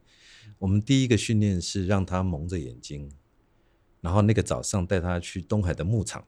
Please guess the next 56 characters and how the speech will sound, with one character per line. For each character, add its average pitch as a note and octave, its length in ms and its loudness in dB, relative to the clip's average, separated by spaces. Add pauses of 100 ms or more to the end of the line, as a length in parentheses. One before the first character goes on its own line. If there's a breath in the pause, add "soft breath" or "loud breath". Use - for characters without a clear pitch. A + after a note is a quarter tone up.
东 B2+ 100 2
海 G#2 100 4
下 A#2+ 160 0
面 G#2+ 120 2
有 D#2+ 60 0
个 D#2+ 60 -2
农 C#2+ 220 -6
场， - 240 -10
牧 E2+ 160 -6
场， - 180 -14 (600 soft breath)
让 C3 140 2
他 C3+ 100 4
们 B2+ 80 4
蒙 A2 200 4
着 C3 80 4
眼 D#2 220 4
睛 G2 220 2
去 A2 160 -4
走 C2+ 280 -2
一 F2 60 -2
圈。 D#2+ 360 -4 (880)
走 F#2+ 120 2
完 G2+ 180 8
之 A2+ 100 4
后， B2 80 6
下 A2+ 240 6
午 D#2+ 100 2
的 D2+ 100 -4
功 G2 260 2
课， - 280 0
他 A2+ 140 -2
的 G2+ 80 0
第 A#2 280 0
一 A2+ 40 -4
个 G2+ 120 0
功 E2+ 220 -4
课， E2+ 260 -8
第 G#2+ 100 2
一 G#2 40 2
个 F#2+ 100 2
作 F#2 180 0
业 F2 100 4
就 E2+ 120 -4
是 E2+ 100 -6
把 F2+ 260 4
你 A#2+ 300 4
刚 G#2+ 220 2
刚 G#2 220 4
看 G#2 220 2
到 F2 200 2
的 D2+ 100 -4
牧 E2+ 200 -4
场 - 200 -14 (440)
画 - 180 0
下 - 180 -4
来。 - 220 -16